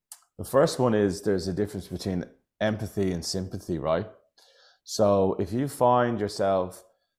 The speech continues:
uh, empathy is a great thing, right?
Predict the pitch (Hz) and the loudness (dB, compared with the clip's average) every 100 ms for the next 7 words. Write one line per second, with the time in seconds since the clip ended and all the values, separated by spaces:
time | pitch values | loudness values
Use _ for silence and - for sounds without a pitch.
0 | _ _ _ _ _ - 98 92 90 85 | _ _ _ _ _ -6 0 2 2 -2
1 | 73 - _ _ _ _ _ _ _ 127 | -6 -16 _ _ _ _ _ _ _ -2
2 | 143 113 117 101 90 90 95 95 76 71 | -2 2 2 2 -2 -4 -4 -6 -6 -2
3 | 82 85 | -2 -4